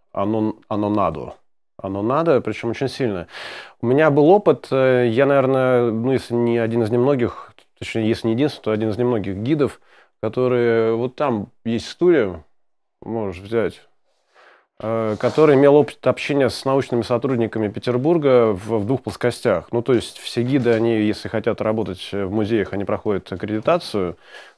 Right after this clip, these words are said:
причём это касается в основном гидов, которые работают с иностранными туристами, как получить лицензию в Эрмитаж, чтобы вводить туда отечественных туристов, я до сих пор не знаю.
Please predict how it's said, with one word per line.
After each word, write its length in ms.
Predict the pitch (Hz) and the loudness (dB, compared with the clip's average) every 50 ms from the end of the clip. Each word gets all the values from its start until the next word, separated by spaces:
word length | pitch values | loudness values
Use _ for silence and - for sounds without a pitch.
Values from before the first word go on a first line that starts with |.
| _ | _
причём 580 | - 92 - - 104 104 98 95 95 95 92 92 | -16 -14 -10 -8 -6 -6 -4 -4 -4 -4 -4 -6
это 160 | 92 - - | -8 -8 -8
касается 400 | - 107 101 - 104 98 - 95 | -8 -8 -8 -6 -8 -8 -8 -8
в 40 | 92 | -10
основном 680 | - 98 95 98 101 98 95 95 92 92 92 92 92 95 | -8 -8 -6 -6 -4 -4 -6 -6 -6 -6 -6 -6 -6 -6
гидов, 260 | 101 92 92 87 - - - _ | -6 -6 -6 -8 -10 -14 -20 _
которые 320 | - 95 92 - 95 98 95 | -14 -12 -10 -8 -8 -6 -4
работают 320 | 98 98 95 92 - - | -4 -4 -6 -8 -10 -10
с 60 | - | -10
иностранными 480 | 107 101 - - - 151 156 160 127 104 | -10 -10 -6 -4 -2 0 0 0 0 0
туристами, 440 | - - 107 104 - - - 92 87 | -2 -4 -4 -6 -6 -8 -10 -10 -8
как 180 | - 98 90 | -8 -8 -10
получить 440 | - - 101 101 - 101 90 - - - - - - - - - _ _ _ - | -8 -10 -10 -8 -8 -10 -10 -10 -14 -20 -20 -20 -20 -20 -20 -20 _ _ _ -8
лицензию 640 | 110 101 - - 113 110 104 95 92 98 98 98 95 | -8 -8 -6 -4 -4 -4 -2 -4 -4 -4 -4 -4 -4
в 60 | 90 | -4
Эрмитаж, 340 | 104 104 104 98 - 107 98 | -4 -4 -6 -4 -4 -4 -6
чтобы 240 | - - - 90 85 | -6 -8 -10 -8 -6
вводить 240 | 95 98 92 92 - | -6 -6 -6 -8 -10
туда 560 | - 92 90 92 92 92 92 92 90 90 90 | -10 -8 -6 -4 -2 -2 -2 -2 -2 -4 -4
отечественных 640 | - - 98 - 143 151 - - - 123 110 - | -6 -8 -8 -6 -6 -8 -8 -6 -6 -6 -6 -4
туристов, 420 | - 110 104 104 - - 104 90 - | -6 -6 -6 -6 -6 -8 -10 -10 -8
я 60 | 95 | -8
до 80 | 95 90 | -8 -8
сих 120 | - - | -10 -10
пор 160 | - 98 90 | -10 -8 -8
не 80 | 82 80 | -8 -10
знаю. 280 | 85 85 80 80 82 | -10 -10 -10 -12 -14